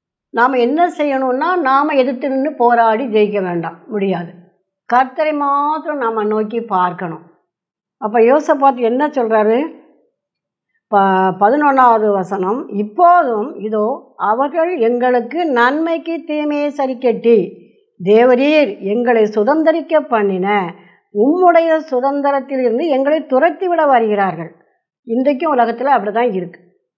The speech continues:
ஆண்டவர் தந்த ஆசீர்வாதத்தை கண்டு பொறாமைப்பட்டு எப்படியாவது நம்மளை என்ன செய்யணும்? கெடுத்து என்னமாவது செய்து அவங்களை சோர்வடைய பண்ணி அதுல அவங்க வெற்றி விழா கொண்டாடணும். அப்படிதான் இன்னைக்கு இருக்காங்க நிறைய உலகத்துல இரு-,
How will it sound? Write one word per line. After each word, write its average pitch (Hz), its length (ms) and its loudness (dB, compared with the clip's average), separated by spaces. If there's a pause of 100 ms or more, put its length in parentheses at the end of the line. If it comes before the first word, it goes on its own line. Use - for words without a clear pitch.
(260)
ஆண்டவர் 277 600 0
தந்த 277 320 -4
ஆசீர்வாதத்தை 254 680 0
கண்டு 240 320 -2 (160)
பொறாமைப்பட்டு 226 760 0
எப்படியாவது 277 920 2
நம்மளை 233 220 -2
என்ன 233 180 -2
செய்யணும்? 233 480 -4
கெடுத்து 208 560 -2 (720)
என்னமாவது 240 580 2
செய்து 220 460 0
அவங்களை 190 180 0 (120)
சோர்வடைய 214 580 2
பண்ணி 196 640 -2 (260)
அதுல 349 340 0
அவங்க 277 220 0
வெற்றி 220 300 -2
விழா 196 280 0
கொண்டாடணும். 165 540 -6
அப்படிதான் 208 320 -6
இன்னைக்கு 269 460 -4
இருக்காங்க 185 460 -4 (100)
நிறைய 185 300 -4
உலகத்துல 175 460 -8 (160)
இரு-, 185 240 -14